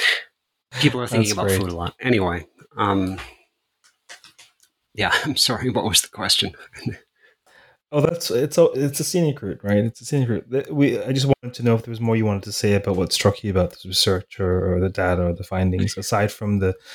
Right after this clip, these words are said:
Speaker 2: theme of food at large. Was there something specifically that surprised you?
Speaker 1: Um,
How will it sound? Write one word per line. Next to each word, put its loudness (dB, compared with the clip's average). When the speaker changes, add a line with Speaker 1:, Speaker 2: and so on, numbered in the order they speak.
Speaker 2:
theme 0
of -2
food 0
at 0
large. 0
Was -6
there -2
something 4
specifically -2
that 0
surprised -4
you? -12
Speaker 1:
Um, 0